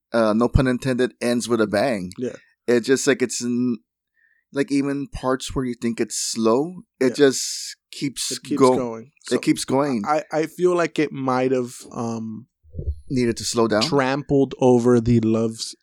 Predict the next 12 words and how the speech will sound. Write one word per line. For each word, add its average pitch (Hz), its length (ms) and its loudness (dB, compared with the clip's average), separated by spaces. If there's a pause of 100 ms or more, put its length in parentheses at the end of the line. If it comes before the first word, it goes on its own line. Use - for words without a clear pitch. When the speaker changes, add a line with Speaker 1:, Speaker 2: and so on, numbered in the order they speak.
(160)
Speaker 2:
story-esque 135 1000 0
Speaker 1:
Uh-huh. 165 80 6
Speaker 2:
of 160 100 2
it 190 180 2 (880)
to 139 260 4 (100)
get 143 340 6
to 135 260 0
the 117 440 0 (1000)
body 127 320 2
horror 113 400 -8 (220)
of 117 180 -8
it. - 100 -12